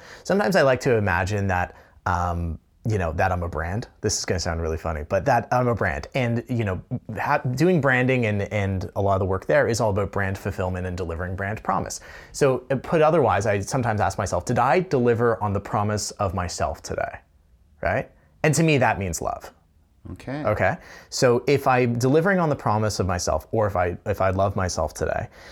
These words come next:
Speaker 1: it just basically means that did I, did I, did I execute myself in the world in such a way that I'm, that I can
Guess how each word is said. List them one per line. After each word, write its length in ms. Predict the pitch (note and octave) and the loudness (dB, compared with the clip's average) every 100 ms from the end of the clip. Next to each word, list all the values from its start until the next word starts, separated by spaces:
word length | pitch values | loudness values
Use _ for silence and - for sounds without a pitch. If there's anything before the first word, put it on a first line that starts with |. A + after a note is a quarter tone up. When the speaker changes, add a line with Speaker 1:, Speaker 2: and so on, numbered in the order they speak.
| - - | -12 -4
Speaker 1:
it 60 | |
just 160 | C#3+ A#3+ | 0 2
basically 320 | G3 F3+ D#3 | 2 2 2
means 240 | C3 B2 B2 | 2 2 0
that 80 | A#2 | 2
did 140 | C#3 | 4
I, 220 | C3+ C#3+ | 4 2
did 240 | C3 B2+ C3+ | 0 0 0
I, 420 | C3 C3 C3 B2+ - - - A2 | 0 0 -2 -4 -8 -8 -6 -4
did 160 | B2 C3 | 0 2
I 100 | B2+ | 4
execute 420 | B2 - F3 D3+ | 2 -2 -4 -2
myself 320 | B2+ A#2+ A2 | -2 -2 -2
in 60 | A#2+ | 0
the 80 | G#2 | -2
world 480 | F#2 G#2 G2 F#2 - - - - - | 0 0 2 0 -2 -16 -20 -12 -2
in 100 | B2 | 2
such 220 | D3+ - | 2 2
a 60 | |
way 240 | C3 G#2+ G#2+ | 4 4 4
that 200 | G#2+ G#2 | 4 4
I'm, 280 | A2+ A2+ - | 4 0 -2
that 140 | A2 G#2+ | 2 2
I 60 | |
can 140 | A2+ | 2